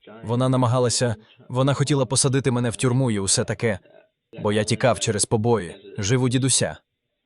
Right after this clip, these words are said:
Один із ваших заступників знає його.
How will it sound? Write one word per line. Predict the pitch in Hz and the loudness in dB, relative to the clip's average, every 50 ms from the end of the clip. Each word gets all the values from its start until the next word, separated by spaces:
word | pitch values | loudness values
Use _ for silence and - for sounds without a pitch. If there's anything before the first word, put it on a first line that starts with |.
| _ _ _ _ 104 110 110 107 104 104 101 98 98 - | _ _ _ _ -20 -20 -20 -20 -20 -20 -20 -20 -12 -4
Один | - 110 113 139 156 151 | -2 0 4 4 4 4
із | 131 110 | 4 2
ваших | 120 131 117 - 127 107 | 2 2 0 0 -2 -2
заступників | 104 117 107 - - 110 - 123 110 - 113 101 | 0 0 0 0 0 0 0 0 -2 -2 0 0
знає | 98 113 104 90 85 80 80 | 2 2 2 0 0 -2 -6
його. | 80 78 82 87 65 - | -6 -6 -6 -8 -8 -10